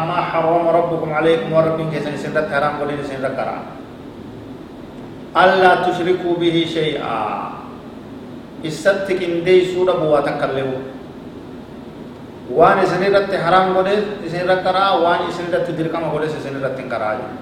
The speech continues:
Jee hin jee Rabbi subhaanahu wa ta'ala nu hiiche isaati.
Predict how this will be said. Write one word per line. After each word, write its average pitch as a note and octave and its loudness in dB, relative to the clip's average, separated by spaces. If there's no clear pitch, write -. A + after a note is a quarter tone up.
Jee D3 -2
hin C#3+ -2
jee B2 0
Rabbi A#2 -2
subhaanahu A2 -8
wa G#2+ -10
ta'ala G2+ -8
nu G3+ -10
hiiche G#3 -10
isaati. G#3 -10